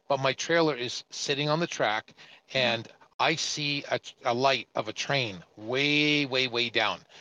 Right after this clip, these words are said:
Speaker 1: and I
Speaker 2: Oh,
Speaker 1: am
Speaker 2: crap.
Speaker 1: freaking out. Freaking out. Um, and thank God a farmer and his son came by, and they, they, what they did, uh, 'cause we only had forty-five minutes before that train was coming,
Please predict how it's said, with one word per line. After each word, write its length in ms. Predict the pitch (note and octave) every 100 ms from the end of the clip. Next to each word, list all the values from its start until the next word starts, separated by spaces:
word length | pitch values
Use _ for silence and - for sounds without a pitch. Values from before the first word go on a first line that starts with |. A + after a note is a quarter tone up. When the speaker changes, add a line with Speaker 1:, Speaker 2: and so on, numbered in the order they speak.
| - -
Speaker 1:
and 160 | A2+
I 180 | A#2 B2+
Speaker 2:
Oh, 40 | C3
Speaker 1:
am 100 | A#3
Speaker 2:
crap. 140 | C4
Speaker 1:
freaking 340 | - B2+ C#3+ A#2
out. 200 | D#2+ - _ _ _ _ _ _ _ _ _ _ _ _ _ _ _
Freaking 480 | - D#3+ E3 F3 E3 -
out. 260 | G#2+ - _ - - _ -
Um, 340 | A#2 A2+ G#2 F2 _ - -
and 140 | A#2
thank 320 | - D#3 G3+
God 400 | E3+ D#3 B2 A2+ -
a 60 | -
farmer 460 | - C3+ C#3 E3
and 80 | E3+
his 100 | F3
son 320 | - C#3 C3
came 300 | C#3+ D3 D3
by, 360 | C3 F#2 G2+ C#3 - _ _ - - -
and 340 | C3+ B2 A#2 A2+ - - - -
they, 400 | C#3 F3+ F#3+ - - -
they, 360 | B2+ D3 F#3+ -
what 220 | C#3 D#3+
they 180 | - D#3+
did, 460 | C#3+ D#3 C3+ A2+ - -
uh, 120 | A#2+ A#2+
'cause 200 | C#3+ A#2
we 140 | F#3
only 180 | A3 G#3+
had 140 | E3 D3+
forty-five 560 | E3+ F3+ E3 E3+ C#3+
minutes 320 | D3 G#2+ -
before 280 | - A#2+ D3
that 140 | B2+ A2+
train 220 | D3 B2
was 120 | A#2
coming, 340 | - B2 G2+